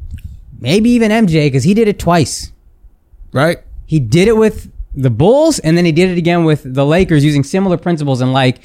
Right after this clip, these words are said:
Speaker 1: being progr-, like, growing up in Montana where they don't fuck with the American Indians and him just being like, "Nah, I, I didn't see that."
Speaker 2: Yeah.
Speaker 1: I believed him when he said it. I think a lot of coaches will try to, like, play up how progressive they are. I really believe him when he's like, "Nah, I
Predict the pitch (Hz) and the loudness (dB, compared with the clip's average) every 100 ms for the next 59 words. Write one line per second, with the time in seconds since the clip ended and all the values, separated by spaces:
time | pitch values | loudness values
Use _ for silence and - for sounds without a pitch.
0 | - _ _ _ - - - 120 262 233 | -20 _ _ _ -20 -18 -4 0 2 2
1 | 196 160 202 190 175 170 185 226 214 196 | 0 0 0 0 0 0 0 2 2 2
2 | 185 165 156 180 180 165 156 170 - 165 | 2 0 0 0 2 0 0 0 -2 -4
3 | 156 160 165 160 151 160 160 151 139 127 | -2 0 2 0 0 2 2 2 0 0
4 | 160 147 127 143 143 131 131 160 151 143 | 0 -2 -2 -2 0 -2 -2 -2 0 -2
5 | 131 - 143 156 143 127 208 208 123 92 | -4 -8 -6 -2 -4 -4 -4 -2 -2 -6
6 | - - 143 151 196 190 269 165 147 127 | -16 -4 0 2 2 4 4 2 2 0
7 | 113 139 117 139 196 196 147 160 156 - | 0 -2 0 0 0 0 0 0 -2 -2
8 | 165 160 175 151 139 175 156 147 139 _ | -2 0 -2 -4 -6 -6 -2 -2 -4 _
9 | _ - 170 160 156 156 139 117 143 143 | _ -4 0 2 0 -2 -2 0 0 -2
10 | 160 160 160 160 160 - _ _ 160 254 | -2 0 2 0 -2 -8 _ _ -2 0
11 | 294 233 202 254 220 185 160 151 160 156 | 2 2 4 4 4 2 0 0 0 0
12 | 220 254 160 160 | -2 0 0 -2